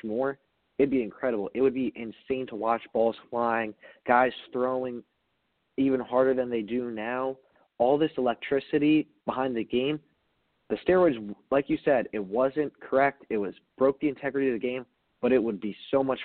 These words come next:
fun to watch. Barry Bonds, he may never get in the Hall of Fame. Hopefully he does. He deserves it. He brought baseball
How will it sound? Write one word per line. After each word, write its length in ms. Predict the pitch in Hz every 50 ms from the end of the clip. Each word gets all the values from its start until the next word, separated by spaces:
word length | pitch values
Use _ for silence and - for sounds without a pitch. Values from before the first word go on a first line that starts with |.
| -
fun 180 | - 123 120 104
to 80 | 104
watch. 360 | 95 90 107 113 107 110 - - - - _ _ _ _ _ _ _ _ _ _ _ -
Barry 220 | 135 143 151 147
Bonds, 380 | 123 - 123 127 135 135 135 - -
he 100 | - 120
may 260 | 113 117 123 131 139
never 320 | 139 139 135 131 131 131 139
get 180 | 120 127 127
in 120 | 131 135 131
the 60 | 117
Hall 240 | 107 120 113 120 113
of 60 | 107 - -
Fame. 300 | 127 127 131 131 143 139 _ _ _ _ _ _ _
Hopefully 420 | - 123 131 - - 127 135 139 127
he 140 | - 120
does. 260 | 104 98 117 123 131 127 - -
He 60 | 123
deserves 480 | 110 107 95 90 117 117 127 135 131 -
it. 220 | 160 160 - - _ _ _ _ _ _ _ _ _ _ _ _ _ _ _ _ _ _
He 180 | - - 175 180
brought 420 | 151 123 147 147 147 151 - -
baseball 440 | - 135 139 - - 139 135 123 -